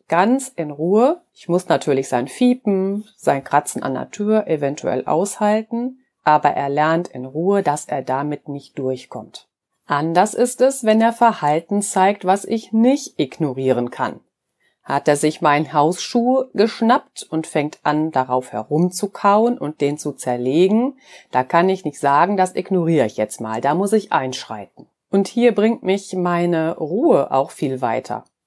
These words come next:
Wenn ich auf den Welpen zuspringe, dann hat er unsere Körpersprache vielleicht schon dahingehend interpretiert, dass er meint, jetzt fängt ein Spiel an und fängt an, mit dem Pantoffel abzuhauen.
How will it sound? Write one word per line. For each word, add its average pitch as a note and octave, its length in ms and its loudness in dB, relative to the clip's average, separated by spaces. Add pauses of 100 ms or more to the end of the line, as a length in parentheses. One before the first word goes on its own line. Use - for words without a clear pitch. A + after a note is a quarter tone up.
Wenn E3+ 200 2
ich - 160 -4
auf F#3 120 2
den F#3 200 2
Welpen G3+ 360 2
zuspringe, A#3+ 840 -4 (300)
dann F#3+ 300 2 (100)
hat - 380 -2
er C4+ 280 6
unsere F#3+ 320 0
Körpersprache G3+ 800 0
vielleicht F#3+ 500 0
schon F#3+ 200 0
dahingehend F3 1000 2
interpretiert, E3 880 -4
dass G3 160 0
er E3+ 160 -2
meint, D#3 480 -2
jetzt D3 260 -6
fängt E3 280 -4
ein F#3+ 140 -2
Spiel B3+ 360 0
an A2 280 -6 (100)
und G#3+ 160 4
fängt A3+ 340 0
an, C#3+ 160 -2
mit C#3+ 140 -8
dem G#3+ 140 0
Pantoffel G#3+ 480 -2
abzuhauen. A#2 640 -2